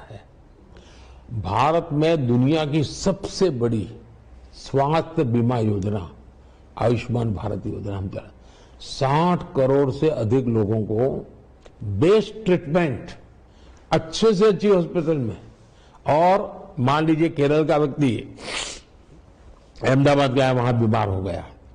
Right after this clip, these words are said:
तो सिर्फ उसको मोदी का कार्ड दिखाना है, उसको वहां treatment मिल जाएगी। उसके रिश्तेदार आए, पैसे लेकर के आए, फिर treatment हो गया, ऐसा नहीं है। और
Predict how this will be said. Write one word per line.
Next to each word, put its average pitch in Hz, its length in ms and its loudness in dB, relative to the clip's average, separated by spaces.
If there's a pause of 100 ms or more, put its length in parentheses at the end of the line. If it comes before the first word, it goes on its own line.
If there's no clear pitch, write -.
(480)
तो 147 80 2
सिर्फ 147 240 0
उसको 151 600 -2
मोदी 123 300 2
का 139 120 -4
कार्ड 117 300 -2
दिखाना 113 440 -4
है, 113 240 -10 (680)
उसको 113 220 -2
वहां 113 200 0
treatment 107 440 -8
मिल 85 160 -8
जाएगी। - 360 -14 (1300)
उसके - 280 0
रिश्तेदार 117 600 0
आए, 113 240 2
पैसे 110 340 -2
लेकर 110 340 0
के 101 60 -4
आए, 107 280 -2
फिर 120 180 -2
treatment 110 460 -6
हो 117 120 -4
गया, 135 120 -6
ऐसा 127 160 -10
नहीं 143 260 -8
है। 139 100 -20 (920)
और - 420 -4